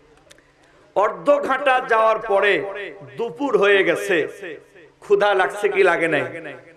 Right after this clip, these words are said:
এত হোটেল তো আগে ছিল না। আগে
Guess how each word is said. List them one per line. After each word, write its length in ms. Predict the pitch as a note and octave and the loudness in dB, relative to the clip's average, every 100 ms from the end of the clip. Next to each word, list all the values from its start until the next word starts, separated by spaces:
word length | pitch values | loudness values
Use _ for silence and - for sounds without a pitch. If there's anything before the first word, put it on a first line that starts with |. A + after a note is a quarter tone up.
| - _ _ _ | -20 _ _ _
এত 160 | F3+ F#3 F#3 | -2 2 2
হোটেল 260 | F3+ G3+ D4+ - | 2 0 -2 0
তো 60 | A#3+ G3+ | 0 0
আগে 140 | E3+ - | -4 -4
ছিল 160 | F3 D3 C#3+ | -4 -4 -6
না। 60 | - D3 C3+ - - _ _ _ _ _ | -10 -14 -20 -20 -20 _ _ _ _ _
আগে 240 | D#3+ G3+ | -4 -2